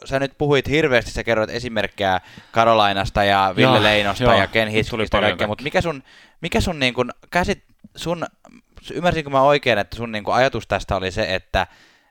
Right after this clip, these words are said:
Speaker 1: että niinku toisin kuin Babcockin kohdalla, jossa ikään kuin nämä asiat oli vielä niinkin tuoreita,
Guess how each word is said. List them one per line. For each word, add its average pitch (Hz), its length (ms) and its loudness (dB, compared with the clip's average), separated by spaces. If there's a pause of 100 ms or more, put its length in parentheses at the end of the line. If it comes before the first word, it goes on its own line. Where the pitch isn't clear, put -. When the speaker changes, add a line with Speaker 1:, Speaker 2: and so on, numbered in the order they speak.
(120)
Speaker 1:
että 92 320 -2
niinku 90 420 -6 (2000)
toisin 131 300 0
kuin 107 200 -2
Babcockin 117 480 0
kohdalla, 98 340 0
jossa 92 400 -2 (460)
ikään 98 260 -2
kuin 95 200 -6 (500)
nämä 101 300 -2
asiat 113 280 2
oli 98 180 -2
vielä 101 220 2
niinkin 113 520 -2 (100)
tuoreita, 104 720 2